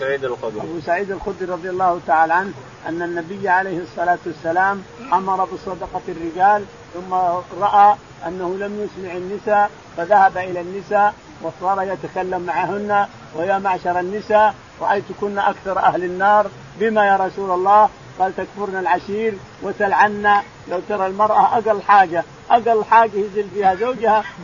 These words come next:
Speaker 2: يقول: 'أنت ما سويت بخيرا قط، ما رأت منك خيرا قط، ولو أقل حاجة، ولو أقل زلة. هذا خلقكن يا النساء،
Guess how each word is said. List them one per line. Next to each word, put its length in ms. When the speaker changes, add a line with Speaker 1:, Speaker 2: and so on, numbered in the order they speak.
Speaker 2:
يقول: 220
'أنت 180
ما 240
سويت 260
بخيرا 460
قط، 100
ما 160
رأت 300
منك 320
خيرا 380
قط، 200
ولو 200
أقل 360
حاجة، 280
ولو 180
أقل 400
زلة. 280
هذا 440
خلقكن 540
يا 160
النساء، 440